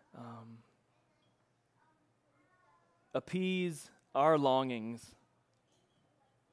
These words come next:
but rather to win our hearts. God, we're so grateful that,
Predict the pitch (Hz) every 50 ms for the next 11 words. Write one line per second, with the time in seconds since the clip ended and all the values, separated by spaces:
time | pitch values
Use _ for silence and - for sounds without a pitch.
0 | _ - - - _ _ _ - 139 131 139 156 151 151 151 151 135 - 139 127
1 | 127 143 151 151 143 135 131 123 127 135 127 117 113 - - - - - - -
2 | _ _ _ _ _ _ _ _ _ _ _ _ _ _ 403 415 415 415 415 427
3 | _ _ _ _ 415 427 415 415 415 415 415 _ _ _ _ _ _ _ _ 392
4 | _ _ _ _ _ _ _ _ _ _ _ _ _ _ _ _ _ _ _ _
5 | _ _ _ _ _ _ _ _ _ _ _ _ _ _ _ _ _ - - -
6 | 139 147 151 151 - - 170 151 143 143 151 165 170 151 139 - 151 135 123 123
7 | 127 135 123 117